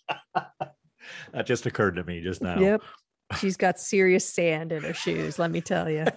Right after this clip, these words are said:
Speaker 1: <laughs> Or she took 'em off and then put 'em back on before she got back in the concrete.
Speaker 2: For effect, yes.
Speaker 1: But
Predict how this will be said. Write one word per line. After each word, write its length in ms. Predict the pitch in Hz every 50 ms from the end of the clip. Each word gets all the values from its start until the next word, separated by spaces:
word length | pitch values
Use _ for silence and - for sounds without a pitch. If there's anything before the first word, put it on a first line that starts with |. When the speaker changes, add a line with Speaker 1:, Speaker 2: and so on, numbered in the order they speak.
| - -
Speaker 1:
<laughs> 140 | 175 - _ _ - - _ _ _ _ _ _ _ _ _ _ - 480 - - - - - - -
Or 160 | 127 127 139 143
she 140 | - - 110
took 180 | - 143 -
'em 120 | 120 98 98
off 160 | 98 95 92
and 80 | -
then 100 | 101 92
put 140 | 95 - 110
'em 60 | 101
back 220 | 92 101 95 - -
on 240 | 98 98 90 82 73
before 280 | 82 - - 101 90
she 100 | - -
got 180 | 80 92 87 -
back 160 | 87 82 - -
in 100 | 92 85
the 80 | 85
concrete. 520 | 82 - 90 87 85 80 - - 78 73 - _ _ _ -
Speaker 2:
For 160 | - - 196 175
effect, 520 | 160 - - 190 160 147 156 - - -
yes. 420 | 175 156 151 151 156 - - - - - - - -
Speaker 1:
But 200 | 135 127 -